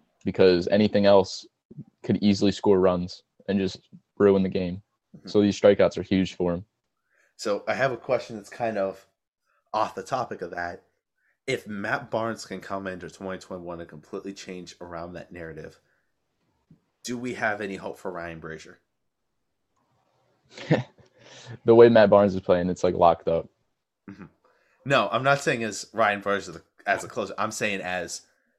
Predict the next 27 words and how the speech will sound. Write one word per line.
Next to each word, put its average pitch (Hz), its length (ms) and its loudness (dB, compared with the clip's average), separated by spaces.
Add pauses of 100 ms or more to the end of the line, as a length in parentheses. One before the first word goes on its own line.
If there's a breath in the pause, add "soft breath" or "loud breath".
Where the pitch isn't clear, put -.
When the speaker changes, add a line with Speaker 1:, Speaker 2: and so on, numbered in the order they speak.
(360)
Speaker 2:
Ryan 113 440 0
Brazier, 98 380 -4
can 107 260 -8
he 98 160 -12
be 92 240 -12
any 90 160 -12
better 85 300 -8
than 82 160 -12
he 82 40 -12
was 80 220 -14
in 85 80 -18
twenty 80 280 -18
twenty? - 340 -20 (1700)
Speaker 1:
Um, 120 500 10 (500)
<laughs> - 500 -6
uh, - 140 6 (960)
obviously 120 680 10
it 90 80 4
could 123 180 8
happen 95 300 6
because 98 240 0
it 98 60 4
happened 95 180 2
to 92 60 0
Matt 87 180 2
Barnes, 101 380 6
but 82 460 2